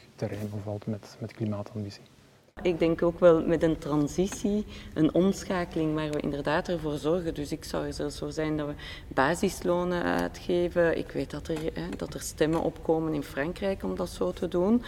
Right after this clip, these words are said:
Speaker 2: Hè, dus omschakeling van sectoren, herfinanciering van andere sectoren. En in de transitie moet er geld uitgegeven worden voor die mensen die zonder job komen te staan. En wie weet wat dat er dan ook mogelijk is voor die mensen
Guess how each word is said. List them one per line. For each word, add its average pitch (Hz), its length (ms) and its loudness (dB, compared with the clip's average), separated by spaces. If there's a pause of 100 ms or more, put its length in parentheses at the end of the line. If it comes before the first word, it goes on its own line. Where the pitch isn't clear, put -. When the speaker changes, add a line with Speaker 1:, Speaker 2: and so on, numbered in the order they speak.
(240)
Speaker 2:
Hè, 165 160 -4
dus 160 240 -4
omschakeling 160 800 -4
van 147 160 -2
sectoren, 160 680 0
herfinanciering 165 920 -2
van 139 180 -2
andere 196 260 0
sectoren. 180 540 0 (260)
En 196 180 6
in 190 140 8
de 156 120 4
transitie 143 720 -2
moet 175 400 4
er 151 80 -2
geld 175 380 2
uitgegeven 160 600 0
worden 147 260 -2
voor 160 140 -2
die 151 120 -2
mensen 156 300 -2
die 147 120 0
zonder 139 300 0 (320)
job 208 420 4
komen 175 320 2
te 160 100 -6
staan. 147 400 0
En 160 180 4
wie 151 160 -2
weet 277 300 0
wat - 160 -8
dat 156 140 -6
er 156 100 -4
dan 156 200 -4
ook 156 160 -6
mogelijk 156 480 0
is - 180 -6
voor 240 280 10
die 196 120 2
mensen 160 420 0